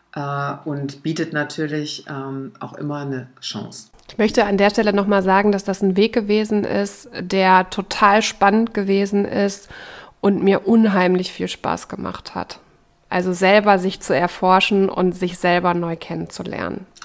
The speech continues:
Speaker 1: Ja, und darum geht's eben auch, das eben all, ähm, humorvoll zu betrachten und,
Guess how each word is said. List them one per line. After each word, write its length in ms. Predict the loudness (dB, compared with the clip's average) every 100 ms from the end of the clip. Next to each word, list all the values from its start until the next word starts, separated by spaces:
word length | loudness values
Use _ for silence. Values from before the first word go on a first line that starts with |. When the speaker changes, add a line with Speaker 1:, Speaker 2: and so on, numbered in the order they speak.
| -20 -20 0
Speaker 1:
Ja, 160 | 4 4
und 100 | 4
darum 220 | 2 2
geht's 220 | 0 -2
eben 260 | -6 -4 0
auch, 280 | 0 0
das 360 | -4 -8 -10 -8
eben 300 | -6 -6 -6
all, 380 | -6 -4 -4 -6 -6
ähm, 540 | -6 -6 -4 -6 -8 -14 -4
humorvoll 600 | 0 4 2 2 -2 -4
zu 140 | -6
betrachten 480 | -10 -10 -8 -10 -8
und, 220 | -8 -8